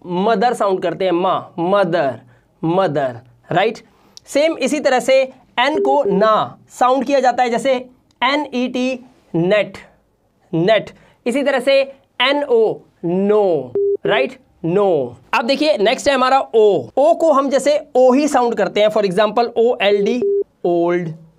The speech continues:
यानी कि पुराना। इसी तरह से पी को पा साउंड किया जाता है, पेपर, जैसे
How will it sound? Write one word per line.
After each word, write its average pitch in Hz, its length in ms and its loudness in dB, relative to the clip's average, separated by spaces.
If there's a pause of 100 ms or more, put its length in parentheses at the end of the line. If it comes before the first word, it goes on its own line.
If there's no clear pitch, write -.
(120)
यानी 170 200 0
कि 196 100 -6
पुराना। 165 520 -2 (400)
इसी 254 200 -2
तरह 285 160 2
से 285 140 0 (160)
पी 277 180 0
को 262 260 2
पा 240 240 2
साउंड 254 280 -2
किया 247 140 2
जाता 233 240 2
है, 233 160 2 (800)
पेपर, 277 560 0 (920)
जैसे 170 260 -2